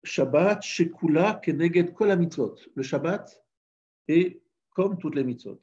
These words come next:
<coughs> Donc, c'est quand même assez incroyable. On est en train de découvrir ici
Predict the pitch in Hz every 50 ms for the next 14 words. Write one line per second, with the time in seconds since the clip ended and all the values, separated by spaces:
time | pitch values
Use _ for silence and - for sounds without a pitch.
0 | _ _ _ - - - - - - - - - - _ - - _ _ _ _
1 | _ _ _ _ - - - - - - - - - _ _ _ _ _ _ _
2 | _ _ _ _ _ _ _ _ _ _ _ _ - 113 - _ - 175 - 156
3 | 165 180 156 160 - - - - 131 113 113 - - 151 214 - - - - -
4 | _ _ _ _ _ _ _ _ _ _ - 127 151 196 202 175 175 - - 127
5 | 120 113 120 113 - - 110 - - 92 - - - - 147 208 247